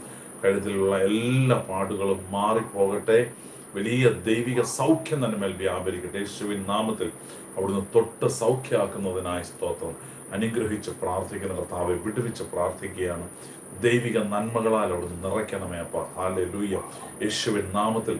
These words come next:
ദൈവമഹത്വം തന്നെ തൊടട്ടെ. കർത്താവെ, കുടുംബത്തിന് അത് വലിയ ദൈവശക്തി വ്യാപരിക്കട്ടെ. ഇളയ മകന് വേണ്ടി പ്രാർത്ഥിക്കുന്നു. കർത്താവെ, ഭവനവുമായി വേഗത്തിൽ കോൺടാക്ട് ചെയ്യുവാൻ വലിയ നന്മകൾ, ആളുടെ ഉറവകൾ അതിൻ്റെ മേൽ തുറക്കേണ്ടതിനായി ഞാൻ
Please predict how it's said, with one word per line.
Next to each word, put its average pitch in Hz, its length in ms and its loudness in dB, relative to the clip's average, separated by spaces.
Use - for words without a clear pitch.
ദൈവമഹത്വം 98 760 0
തന്നെ 90 180 -4
തൊടട്ടെ. 92 360 4
കർത്താവെ, 98 420 2
കുടുംബത്തിന് 101 420 0
അത് 95 120 0
വലിയ 95 180 0
ദൈവശക്തി 104 500 -2
വ്യാപരിക്കട്ടെ. 90 560 -2
ഇളയ 95 220 4
മകന് 98 240 0
വേണ്ടി 98 140 -2
പ്രാർത്ഥിക്കുന്നു. 110 760 -4
കർത്താവെ, 101 460 4
ഭവനവുമായി 98 520 2
വേഗത്തിൽ 98 300 2
കോൺടാക്ട് 104 500 0
ചെയ്യുവാൻ 113 480 4
വലിയ 139 300 4
നന്മകൾ, 120 500 6
ആളുടെ 95 320 2
ഉറവകൾ 120 420 8
അതിൻ്റെ 90 180 -4
മേൽ 87 200 -8
തുറക്കേണ്ടതിനായി 104 680 2
ഞാൻ 82 80 -8